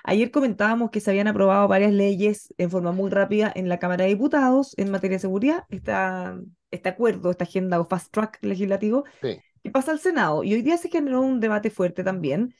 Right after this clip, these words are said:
Speaker 1: porque habían algunos que querían que la ley Naim Retamal, que conversamos ayer harto, se aprobara al tiro hoy mismo.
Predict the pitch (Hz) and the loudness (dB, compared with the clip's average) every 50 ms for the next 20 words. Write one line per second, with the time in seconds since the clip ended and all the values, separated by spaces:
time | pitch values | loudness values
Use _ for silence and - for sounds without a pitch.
0 | _ _ _ _ _ - 220 226 220 - 269 269 247 233 247 247 254 247 220 240 | _ _ _ _ _ 0 0 0 2 2 2 2 2 2 0 0 0 0 0 -2
1 | 254 262 262 240 214 220 208 214 226 226 208 - 220 220 226 240 233 - - 196 | -2 -2 -2 -2 -2 -2 0 0 -2 -2 -4 -2 -2 0 2 2 0 0 0 0
2 | 190 190 196 196 214 208 196 196 190 175 180 190 196 208 196 - - 185 190 - | 0 2 2 2 0 0 -2 -2 -2 -2 0 0 0 -2 -2 -2 -2 -4 0 0
3 | 262 269 226 185 175 214 262 311 - _ _ - - 160 156 147 156 147 147 151 | 0 2 2 2 2 2 0 -2 -8 _ _ -6 -2 0 0 0 0 0 -2 0
4 | - 156 156 165 170 160 151 160 160 165 165 175 170 - 208 240 247 - _ _ | 0 0 2 2 2 2 2 2 2 4 2 2 0 0 -4 -4 -4 -4 _ _
5 | _ _ _ _ - - 180 190 185 208 226 226 226 214 - 285 220 165 175 185 | _ _ _ _ -4 -2 0 2 2 2 2 2 0 0 -2 -2 -2 0 0 0
6 | 190 196 208 180 147 - - - | 0 0 -2 -2 -4 -6 -12 -16